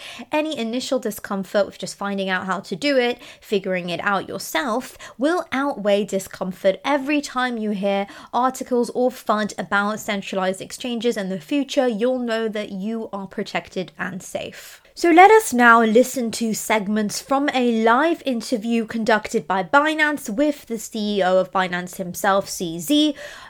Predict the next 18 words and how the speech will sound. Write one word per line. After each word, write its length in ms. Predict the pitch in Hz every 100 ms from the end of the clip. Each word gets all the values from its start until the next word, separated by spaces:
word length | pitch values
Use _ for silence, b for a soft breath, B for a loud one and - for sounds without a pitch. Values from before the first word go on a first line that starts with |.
| -
After 460 | 294 339 330 311 269
each 200 | 247 -
segment, 440 | 208 196 208 202
we 160 | 214 220
will 240 | 269 339
pause 420 | - 247 226 220
to 160 | - 202
just 300 | 208 - -
dissect 720 | 180 180 - - 277 285 -
what 160 | 202 -
Z 240 | 196 190
Z 140 | 196 180
has 160 | 170
said 240 | - 214 202
a 60 |
little 200 | 185 180
bit 180 | 175 -
together, 460 | - 269 285 269